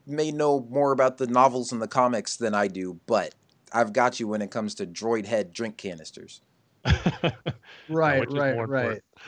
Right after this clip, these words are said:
Speaker 2: important. <laughs>
Speaker 3: Well, well, it was, you know, it's just funny because I, I, I, I remember maybe something loosely like that, but it was, I just don't,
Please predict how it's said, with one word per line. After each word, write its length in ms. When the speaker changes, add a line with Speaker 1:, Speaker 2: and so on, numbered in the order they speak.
Speaker 2:
important. 560
<laughs> 140
Speaker 3:
Well, 280
well, 220
it 120
was, 360
you 100
know, 120
it's 240
just 240
funny 340
because 460
I, 500
I, 180
I, 300
I 100
remember 800
maybe 380
something 520
loosely 360
like 240
that, 300
but 100
it 60
was, 160
I 160
just 220
don't, 420